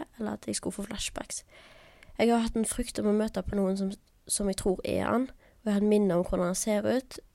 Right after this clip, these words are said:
men dette er blurret. Noe av det jeg synes er mest ubehagelig, er det å ikke vite, og det er så mye jeg ikke vet, og som jeg ikke husker, og det hele er bare ubehagelig. Og når jeg endelig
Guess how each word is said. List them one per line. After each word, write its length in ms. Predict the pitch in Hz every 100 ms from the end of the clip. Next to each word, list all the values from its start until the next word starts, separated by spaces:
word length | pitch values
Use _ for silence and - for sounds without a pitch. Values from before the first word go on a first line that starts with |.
| _ _ 208
men 120 | 202
dette 160 | 202
er 80 | 190
blurret. 440 | 190 196 - 208 - - - - - - _ - - - - _ - _ - _ _ _ -
Noe 220 | 247 233
av 60 | 202
det 60 | 202
jeg 80 | 208
synes 240 | - 214 220
er 60 | 214
mest 220 | 196 -
ubehagelig, 480 | 208 202 196 226 254
er 80 |
det 80 | 214
å 60 | 196
ikke 160 | - 208
vite, 420 | 214 220 - 208 262 269 - -
og 80 | 214
det 80 | 214
er 60 |
så 140 | - 214
mye 180 | 202 196
jeg 80 | 196
ikke 200 | - 202
vet, 340 | 247 - - - - - -
og 160 | 208 208
som 80 |
jeg 120 | 202 202
ikke 120 | 214
husker, 420 | 220 - 233 - -
og 140 | -
det 60 | 208
hele 240 | 208 196
er 120 | 196 202
bare 180 | -
ubehagelig. 500 | 202 196 208 202 202 196 - - - - - _ - _ - _ _ _ - _ - - _ - -
Og 60 | 220
når 140 | 220
jeg 100 | 226
endelig 260 | 240 220 196